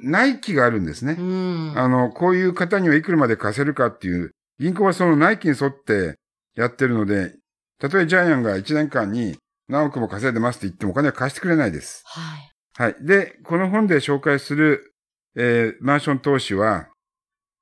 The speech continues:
Speaker 1: 区分所有の都心型の駅から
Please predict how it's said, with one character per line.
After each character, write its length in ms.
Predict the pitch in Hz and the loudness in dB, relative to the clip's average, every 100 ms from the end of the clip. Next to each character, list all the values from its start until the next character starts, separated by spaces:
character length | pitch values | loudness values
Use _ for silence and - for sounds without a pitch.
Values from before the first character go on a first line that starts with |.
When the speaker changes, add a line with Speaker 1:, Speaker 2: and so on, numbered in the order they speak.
| _ _ | _ _
Speaker 1:
区 160 | - 156 | -4 0
分 320 | 202 214 208 | 2 2 0
所 260 | - 208 | 0 2
有 400 | 202 170 135 107 | 2 2 2 0
の 440 | 98 143 151 92 73 _ _ _ _ _ | 0 2 2 -2 -8 _ _ _ _ _
都 140 | 151 | -6
心 400 | 143 180 190 190 | -4 -4 -2 -2
型 380 | 175 175 175 170 | -2 -4 -2 0
の 340 | 170 185 156 104 _ _ _ _ _ _ | 2 2 2 -2 _ _ _ _ _ _
駅 440 | - 180 - 165 - | -4 -4 -2 -4 -4
か 240 | 127 123 | -2 0
ら 340 | 160 165 - | 2 2 0